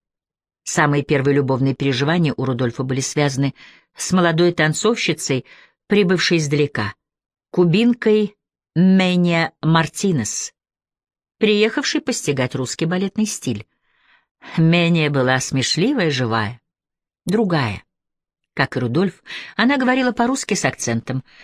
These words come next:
Как и он, она была не похожа на своих соучеников, таких послушных и одинаковых, словно отлитых по форме. Мене хорошо пела, играла на гитаре, носила пёстрые юбки и была по-хорошему нахальной.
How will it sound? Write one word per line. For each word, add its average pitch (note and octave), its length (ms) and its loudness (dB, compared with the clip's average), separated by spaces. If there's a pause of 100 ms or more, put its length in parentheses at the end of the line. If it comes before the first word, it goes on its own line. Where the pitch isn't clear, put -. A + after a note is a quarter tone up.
(140)
Как G3 220 0
и - 20 4
он, B3+ 300 2 (380)
она A3 280 2
была G#3+ 400 2
не A3 180 4
похожа A3 460 2
на G#3+ 80 2
своих G3+ 380 -2
соучеников, F#3+ 760 0 (320)
таких G3+ 360 0
послушных G#3+ 600 0 (100)
и A3 220 0
одинаковых, G3 960 0 (300)
словно F3 420 2
отлитых G3+ 440 -2
по G3+ 120 -2
форме. B2+ 520 -2 (460)
Мене F#3+ 460 2
хорошо F3+ 380 0
пела, B3+ 360 0
играла E3+ 340 2
на E3+ 100 2
гитаре, G#3+ 540 0 (420)
носила A3+ 380 0
пёстрые F3+ 420 0
юбки A#3+ 320 -2
и F#3 60 2
была G#3 280 0 (420)
по-хорошему F3+ 600 -2
нахальной. B2+ 640 0